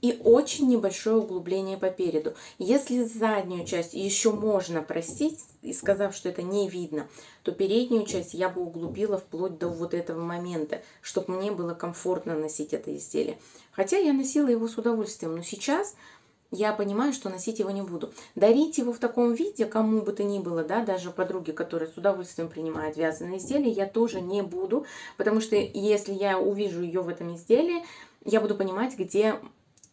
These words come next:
мои недочёты. Мне этого не хочется. Поэтому я принимаю решение, что я,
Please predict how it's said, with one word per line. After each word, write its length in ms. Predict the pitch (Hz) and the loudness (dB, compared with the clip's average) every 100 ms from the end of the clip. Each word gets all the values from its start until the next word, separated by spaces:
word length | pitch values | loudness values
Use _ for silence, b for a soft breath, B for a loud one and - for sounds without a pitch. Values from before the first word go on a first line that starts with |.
| - | -6
мои 260 | 185 185 | -2 0
недочёты. 640 | 214 202 185 - 196 196 147 _ _ | 0 0 -2 0 0 0 -10 _ _
Мне 260 | 196 240 233 | 4 6 6
этого 180 | 208 | 2
не 120 | 190 190 | -6 -8
хочется. 540 | - 175 - - - B B B | -6 -6 -8 -10 -12 B B B
Поэтому 220 | 277 302 311 | 2 6 4
я 100 | 277 | 4
принимаю 380 | 240 233 226 208 | 4 4 4 0
решение, 360 | 196 214 202 | -2 -2 -4
что 180 | 190 185 | -6 -4
я, 340 | 185 190 170 | 0 0 0